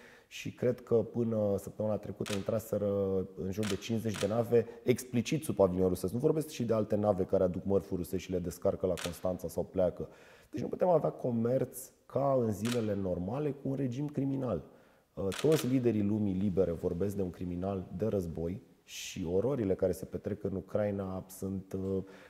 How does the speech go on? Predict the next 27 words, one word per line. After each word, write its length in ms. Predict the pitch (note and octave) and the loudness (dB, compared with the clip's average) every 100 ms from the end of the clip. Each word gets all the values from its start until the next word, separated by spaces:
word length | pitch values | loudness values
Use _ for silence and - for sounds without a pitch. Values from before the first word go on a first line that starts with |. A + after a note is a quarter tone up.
| - _ | -20 _
uh, 100 | A3 A#3 - - - - | -12 -10 -8 -10 -12 -8
până 120 | A2 | -2
la 20 | |
urmă 140 | A#2 A#2 | 2 2
trebuie 200 | A#2 - | 2 2
să 80 | |
le, 380 | A#2 A2+ A2+ A2 - - - - | 6 8 8 4 0 -10 -14 -2
ca 120 | G#2 | 0
să, 160 | - F#2 - - | 0 -6 -10 0
ca 80 | G2+ | 2
să 120 | - | 2
putem 380 | - - - C3+ | -4 2 6 6
să 200 | C3+ A#2+ | 6 4
le 100 | A2 | 6
înglobăm, 560 | A2 G#2 G2+ B2+ C3+ | 4 4 6 8 6
aproape 260 | A#2 B2+ - | 6 4 4
că 80 | B2+ | 2
le 60 | |
blocăm 360 | A#2 A#2 - C#3 | 4 4 6 4
mental. 520 | B2 A#2+ - D3+ G#2 | 6 2 4 4 6
Imaginile 440 | F2+ G2 A2 G#2+ G2+ | 4 2 2 4 2
acelea 220 | - B2 | 2 0
sunt 320 | - A2+ G2+ | 0 -2 2
greu 260 | A2 C#3 A#2+ | 4 4 4
de, 560 | F#2+ A2+ A2+ A2 G#2+ | 4 6 6 4 2
de, 320 | G2 G#2 G#2 G2+ G2+ F#2 | 0 0 0 0 -4 -6
mm, 720 | E2 G2 G2 F2 C2 D#2+ E2 | -8 -6 -6 -8 -8 -8 -8